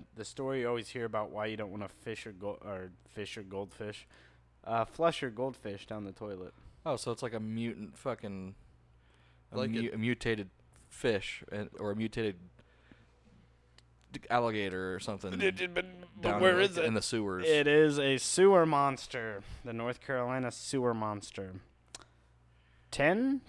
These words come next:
Speaker 1: Ten to
Speaker 2: Ten to
Speaker 1: eight?
Speaker 2: nine.
Speaker 3: I think,
Speaker 1: Ten
Speaker 3: I
Speaker 1: to
Speaker 3: think, I
Speaker 1: eight?
Speaker 3: think this game's rigged.
Speaker 1: <laughs> Yeah, I gave Austin all the <laughs> secrets.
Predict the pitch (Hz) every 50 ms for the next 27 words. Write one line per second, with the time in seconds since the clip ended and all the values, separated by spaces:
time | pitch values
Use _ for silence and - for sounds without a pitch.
0 | - - - 151 170 208 208 196 147 123 131 156 180 196 208 - - - 117 120
1 | 131 151 156 - - 156 147 123 - 160 165 - 160 - 220 160 151 147 127 -
2 | - 123 110 98 92 - - - 85 87 85 _ _ _ _ _ _ _ _ -
3 | - 127 147 - - - - - - - - _ _ _ _ _ _ - - -
4 | - - 127 120 117 110 120 120 117 120 120 117 113 - 117 107 - - 123 120
5 | 117 117 110 110 110 107 104 104 - - 131 - - - 120 110 - - 104 98
6 | 92 - - -